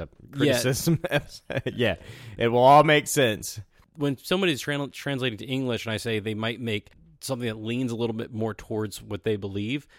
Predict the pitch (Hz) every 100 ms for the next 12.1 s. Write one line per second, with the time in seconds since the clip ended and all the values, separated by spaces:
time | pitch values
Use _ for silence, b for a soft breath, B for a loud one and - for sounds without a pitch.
0 | b b b _ 135 131 143 147 131 107
1 | 120 117 113 107 - - - 143 143 127
2 | 98 - _ - - 120 117 120 107 113
3 | 104 107 101 98 92 _ _ - - 117
4 | 98 92 92 98 - 85 76 69 - 139
5 | 120 117 117 117 143 131 123 - 127 120
6 | 98 117 151 113 117 101 139 139 110 -
7 | - 120 104 107 147 160 127 101 113 104
8 | - 110 95 92 _ - 101 135 123 104
9 | 110 123 139 120 117 - 113 - B 123
10 | 104 - - - 135 127 123 104 135 131
11 | 110 107 - 113 107 - - - 202 -
12 | -